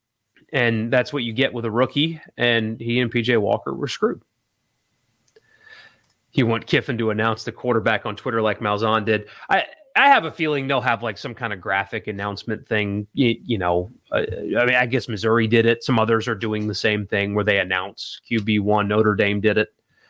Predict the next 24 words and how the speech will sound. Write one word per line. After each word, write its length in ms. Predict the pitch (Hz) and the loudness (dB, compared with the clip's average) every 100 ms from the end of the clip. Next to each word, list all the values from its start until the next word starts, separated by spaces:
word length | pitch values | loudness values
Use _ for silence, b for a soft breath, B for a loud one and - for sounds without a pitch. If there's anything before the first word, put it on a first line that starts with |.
| b b b b b | b b b b b
I 80 | 143 | 2
think 160 | 165 120 | 4 2
they'll 100 | 95 | -4
do 140 | 90 | -8
something 320 | - 87 - | -12 -16 -18
like 160 | - - | -20 -18
that. 160 | - - _ _ _ _ _ _ _ - | -16 -16 _ _ _ _ _ _ _ -2
But 280 | 135 165 | 2 4
not 240 | 156 214 - 135 | 4 2 2 -2
yet, 280 | 143 110 - | 0 -2 -4
but 100 | 117 | -6
I 60 | 110 | -2
think 160 | 113 | -4
they'll 100 | - | -6
do 120 | 98 - | -14 -14
something 320 | - 117 - | -14 -14 -18
like 140 | - - | -20 -20
that. 160 | - - _ _ b b b _ _ _ _ _ _ | -20 -20 _ _ b b b _ _ _ _ _ _
Memphis 260 | 117 110 | -2 0
Rebel 200 | 113 107 | 0 0
says, 220 | 104 117 104 | 0 0 2
"I 80 | |
think 140 | 107 117 | 0 -2
the, 140 | 101 | -8